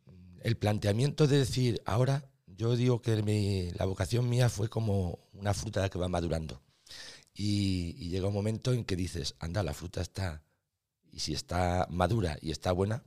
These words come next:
pues todo está normal. Sí es verdad que yo en torno a los veintidós años o por ahí,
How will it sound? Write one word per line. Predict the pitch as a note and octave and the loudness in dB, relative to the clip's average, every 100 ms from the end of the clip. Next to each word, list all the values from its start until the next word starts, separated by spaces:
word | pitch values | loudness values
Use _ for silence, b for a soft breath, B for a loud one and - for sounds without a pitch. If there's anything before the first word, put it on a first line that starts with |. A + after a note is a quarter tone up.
| - | -10
pues | D#2+ | -12
todo | - E2+ | -4 -4
está | D2+ D#2 | -2 -6
normal. | C#2 D2 - b b b b | -6 -8 -10 b b b b
Sí | - G#2+ | -2 0
es | |
verdad | G#2+ G#2+ G#2 | 4 6 4
que | - F#2 | 4 0
yo | G#2 | 0
en | F#2 | -2
torno | - G2 F2+ | -4 -2 0
a | |
los | F2+ | 0
veintidós | E2 D#2+ C#2+ D#2+ D#2 E2+ D#2+ E2+ F#2+ | 0 -4 -6 -4 -2 0 0 0 2
años | G2+ A2+ G2 F#2 | 2 0 -2 -6
o | |
por | F2+ G#2 | -2 -2
ahí, | G#2 | -2